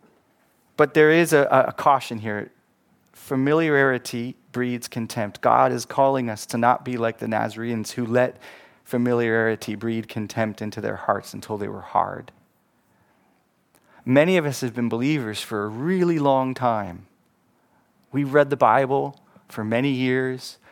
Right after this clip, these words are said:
We know the rhythms and the language of American Christian culture.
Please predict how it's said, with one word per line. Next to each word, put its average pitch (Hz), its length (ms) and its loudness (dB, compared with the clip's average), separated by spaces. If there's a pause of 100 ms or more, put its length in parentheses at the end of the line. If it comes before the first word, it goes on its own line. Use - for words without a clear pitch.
(140)
We 127 200 0
know 151 220 4
the 139 100 0
rhythms 143 680 -2 (380)
and 123 140 0
the 117 80 2
language 123 540 2
of 110 100 -6
American 113 560 -4
Christian 113 420 -10
culture. 104 540 -6